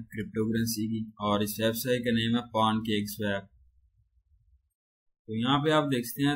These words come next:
थ्री हंड्रेड यूएसडीटी जो है worth है इसकी token की, कि एक every और हर single घंटे के बाद जो है आप token वगैरह win कर सकते हैं। Instant विथड्रॉ पे-, payments proof वगैरह देती है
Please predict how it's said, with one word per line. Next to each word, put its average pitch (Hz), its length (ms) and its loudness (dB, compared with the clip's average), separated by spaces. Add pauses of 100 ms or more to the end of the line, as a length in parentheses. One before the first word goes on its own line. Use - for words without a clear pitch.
थ्री 135 220 0
हंड्रेड 120 260 4
यूएसडीटी 120 560 4
जो 120 180 2
है 107 220 2
worth 113 340 -2
है 123 80 -2 (600)
इसकी 117 340 -4
token 107 380 -4
की, 107 140 -12 (1080)
कि 120 200 4
एक 117 160 2
every 110 260 4 (1160)
और 104 280 0
हर 131 180 0
single 120 380 0
घंटे 107 200 0
के 101 100 0
बाद 107 220 2
जो 110 60 0
है 101 100 2
आप 95 180 -2 (100)
token 104 380 -4
वगैरह 107 240 0
win 107 100 0
कर 104 220 -6
सकते - 160 -10
हैं। 107 100 -6 (720)
Instant 139 640 2
विथड्रॉ 127 480 2
पे-, 120 160 2 (160)
payments 135 420 2
proof 123 320 -4
वगैरह 120 240 2
देती 117 320 0
है 113 80 2